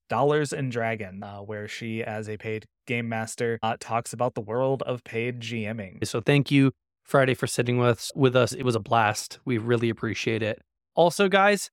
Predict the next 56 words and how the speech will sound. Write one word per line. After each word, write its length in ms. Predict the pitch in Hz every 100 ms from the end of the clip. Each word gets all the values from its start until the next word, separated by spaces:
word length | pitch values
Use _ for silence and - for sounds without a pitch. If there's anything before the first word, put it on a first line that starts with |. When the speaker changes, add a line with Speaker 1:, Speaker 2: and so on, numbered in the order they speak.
| _ _ _ _
Speaker 2:
check 180 | - 180
us 120 | 196
out 120 | 196 190
on 120 | 175
Patreon. 500 | 170 156 165 127 120
Uh, 160 | 135
you 240 | 131 127 156
can 160 | 185
see 260 | 147 - 160
our 220 | 147 127
actual 400 | 143 135 - 165
plays 380 | - 156 151 139
of 200 | 139 127
a 60 | 117
lot 180 | 127
of 60 | 127
the 80 | 123
games 240 | 123 123
that 120 | 135
we 100 | 117
demo 420 | 110 131 127 139 143
for 160 | 170
this 160 | 156 151
podcast 640 | - 151 156 160 151 151
and 160 | 117 117
try 320 | - 135 120
out 220 | 123 123
and 100 | 117
jump 280 | 104 117 107
in. 240 | 151 156 156 _ -
Um, 180 | 120 113
you'll 140 | 143
also 340 | 139 139 - 143
get 220 | 147 165
other 260 | 170 185
exclusive 420 | 175 - 190 - 175
content. 440 | 180 180 156 113
So 240 | - 131 - _ _ -
join 220 | 170 190
us 120 | 180
over 180 | 185 175
on 140 | 165
Patreon. 640 | 156 165 - 151 143 135 123
Also, 380 | - 180 - 262
check 280 | 214 170 147
us 140 | 151
out 200 | 175 165 - -
on 300 | 151 147 135
TikTok. 480 | 175 - 202 202 120
D 160 | 139
J's 320 | 127 131 120
usually 320 | 123 120 120 120
the 80 |
guy 260 | 120 127 120
over 220 | 120 117
there. 260 | 120 131